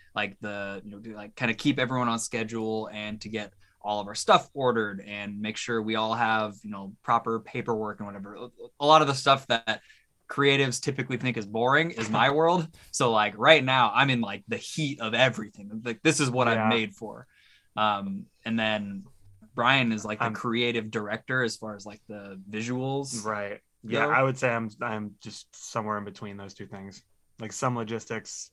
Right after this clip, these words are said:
Speaker 2: some creative, maybe a little more creative, but, um, but I, don't get me wrong, I am very excited for the next phase of this album because people can actually hear the whole thing. Um, <clears throat> But yeah, it's, it, every, everybody has their own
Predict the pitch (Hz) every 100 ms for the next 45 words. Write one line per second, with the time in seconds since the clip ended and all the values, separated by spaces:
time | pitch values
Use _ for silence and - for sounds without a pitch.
0 | _ _ - 110 104 110 104 104 110 107
1 | 101 101 98 98 - 98 95 196 _ 196
2 | 185 - - - - - - 117 110 101
3 | 95 - _ _ _ _ - - 147 165
4 | 175 143 160 160 - 220 175 143 147 113
5 | - - 135 151 139 123 139 127 113 -
6 | 117 110 - 107 107 - - 98 98 -
7 | _ _ _ 110 104 101 98 107 107 101
8 | 98 95 95 101 _ - 104 101 95 -
9 | - 107 107 117 101 - 104 131 123 104
10 | 95 95 92 _ _ _ _ _ 120 113
11 | 107 98 101 _ _ - - - 156 135
12 | - _ - 185 - _ 240 139 - -
13 | 151 135 - - 160 156 - 165 170 135
14 | - 160 147 143 127 127 120 117 113 113